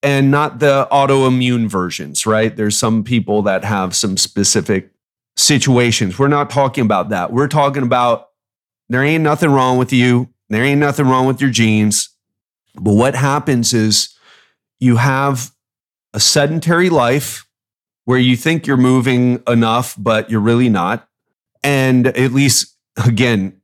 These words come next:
compared to what human beings should do for optimal health, right? 'Cause there are rules to the human body, just like there are rules to your car. It's like, "Well, I change, I change the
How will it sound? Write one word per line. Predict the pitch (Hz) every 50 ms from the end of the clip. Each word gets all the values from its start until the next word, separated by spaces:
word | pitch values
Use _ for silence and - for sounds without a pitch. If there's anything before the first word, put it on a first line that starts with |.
| _ _ _
compared | - 131 113 - 135 143 131 127 127 -
to | - 127
what | 110 117 127 113 -
human | - - 156 143 139 131 123
beings | 117 139 135 127 123 110
should | - - - 160 147 131 113 95
do | 110 98 76 58 - - _ _ _ _ _ _ _
for | - 120 113
optimal | 104 110 110 110 - 113 104 101 92 90
health, | 98 107 82 80 64 58 - - - _ _ _
right? | - 101 104 107 117 113 -
'Cause | - 127 110 -
there | 139 131
are | 120
rules | 113 127 147 147 123 107 85 80 92 - - - - _ _ _ _ _
to | - 151
the | 123 120 117
human | 113 139 123 117 107 98
body, | 90 117 104 98 85 76 - - _ _ _ _ _ _ _
just | _ 131 135 - -
like | 147 139 135
there | 160 147
are |
rules | 131 127 135 143 147 147 143 139 131 -
to | 131
your | 113 104 101
car. | - 139 135 131 123 92 73 - - - _ _ _ _ _ _ _ _
It's | _ - -
like, | 160 156 147
"Well, | 160 185 190
I | 190 180
change, | - - 196 196 196 220 233 196 -
I | 156 180
change | 165 - - 220 233 233 190 -
the | 170 175 160 143 135 123 110 -